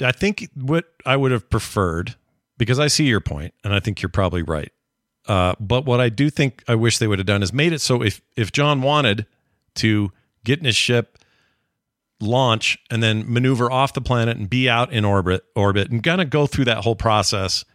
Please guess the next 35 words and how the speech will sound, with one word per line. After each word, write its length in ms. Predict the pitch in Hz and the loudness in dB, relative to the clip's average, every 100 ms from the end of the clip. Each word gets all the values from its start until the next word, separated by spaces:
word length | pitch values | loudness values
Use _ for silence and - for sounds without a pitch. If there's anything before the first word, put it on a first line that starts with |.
| _ | _
and 100 | 120 | -2
then 100 | 123 | -2
fly 300 | - 151 135 | 0 0 0
to 140 | 123 117 | 0 -2
the 100 | 113 | -2
thing 220 | 120 113 | -2 0
where 200 | 107 107 | 0 2
it 80 | 104 | 2
is, 220 | 104 92 | 0 0
do 180 | 139 131 | -2 0
it 60 | |
all, 380 | 117 113 110 113 | 0 0 0 -2
you 100 | 120 | -6
know, 340 | 107 101 95 - _ _ _ _ _ _ - - | -6 -4 -6 -10 _ _ _ _ _ _ -20 -20
uh, 580 | 185 160 107 101 95 95 - | -12 -2 2 2 2 0 -4
I'm 80 | - | -10
trying 160 | 120 110 | -4 -2
to 40 | |
think 100 | 98 | -2
of 60 | 95 | -2
another, 240 | 95 - | -2 -2
well, 240 | 123 143 135 | 0 0 2
No 180 | 156 113 | 2 2
Man's 220 | 117 107 | 2 2
Sky 220 | - 147 | 2 0
style, 360 | - 95 71 107 | 0 -6 -8 -6
right? 240 | 104 120 156 - | -2 -2 -2 -12
If 100 | 110 | -4
that's 220 | 117 123 | 0 0
how 80 | 127 | 2
you 140 | 117 107 | 2 2
wanted 240 | 107 95 | 0 0
to 100 | 95 | -2
do 180 | 92 87 | 0 0
it. 120 | 90 | -2